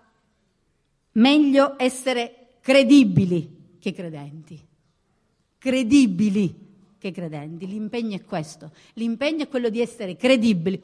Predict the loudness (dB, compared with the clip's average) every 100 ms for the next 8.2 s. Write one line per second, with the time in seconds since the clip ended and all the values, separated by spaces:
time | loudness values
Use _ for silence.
0 | 2 6 6 4 2 2 0 0 0 0
1 | 0 -2 -4 0 -2 -2 -14 _ _ -6
2 | -4 0 0 0 -6 -8 -12 _ _ _
3 | -10 -8 -6 -6 -6 -6 -8 -10 -18 _
4 | -20 -20 _ _ _ _ _ _ _ _
5 | -8 -4 -4 -2 -2 -2 -4 -4 -6 -4
6 | -4 -2 -2 -4 -4 -6 -6 -8 -10 -10
7 | -10 -10 -10 -8 -6 -8 -10 -10 -12 -16
8 | -20